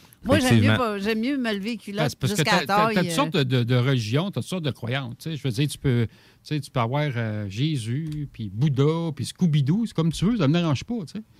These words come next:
Speaker 1: Ouais.
Speaker 3: Moi, moi, moi, ben, à genoux devant le gouvernement, non. Si le gouvernement, ils disent, « Vous payez des taxes, on vous apporte une sécurité. » Une sécurité en quoi ? T'as même pas le contrôle du ciel, il y a des vaisseaux qui se promènent dans le ciel, puis vous,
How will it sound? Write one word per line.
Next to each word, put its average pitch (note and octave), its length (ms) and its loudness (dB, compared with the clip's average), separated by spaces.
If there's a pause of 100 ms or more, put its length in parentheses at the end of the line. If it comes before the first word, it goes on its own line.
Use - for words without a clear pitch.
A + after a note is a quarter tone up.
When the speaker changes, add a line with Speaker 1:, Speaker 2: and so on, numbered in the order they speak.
(400)
Speaker 1:
Ouais. C3+ 200 0
Speaker 3:
Moi, G#3 160 6
moi, G#3 220 4
moi, A3+ 160 4
ben, G3 180 4 (240)
à F3+ 160 4
genoux E3+ 240 4
devant F#3 260 4
le F#3+ 60 4
gouvernement, F3+ 580 2
non. A#2+ 200 -10 (840)
Si - 120 -4
le D#3+ 60 0
gouvernement, C#3 340 6
ils F#3 80 4
disent, « D3+ 220 0 (220)
Vous A#2 80 -10
payez C#3+ 300 -2
des D3+ 180 0
taxes, E3+ 400 -4 (160)
on E3+ 120 -2
vous F3+ 180 -2
apporte A3 320 -6
une G3 120 0
sécurité. » G3+ 720 -4 (560)
Une G2 80 -8
sécurité B2+ 380 2
en D#3 160 6
quoi ? E3+ 340 2
T'as D3 160 2
même E3 160 2
pas F#3+ 80 0
le F3+ 60 0
contrôle E3 420 -2
du C#3+ 60 0
ciel, G#3+ 320 0
il F3 80 -2
y - 20 2
a - 20 2
des D#3 160 2
vaisseaux D#3+ 300 2
qui F#3 60 -4
se - 60 -12
promènent E3+ 280 2
dans E3 100 2
le D3 60 2
ciel, G3+ 400 2
puis D3+ 160 2
vous, B2 200 0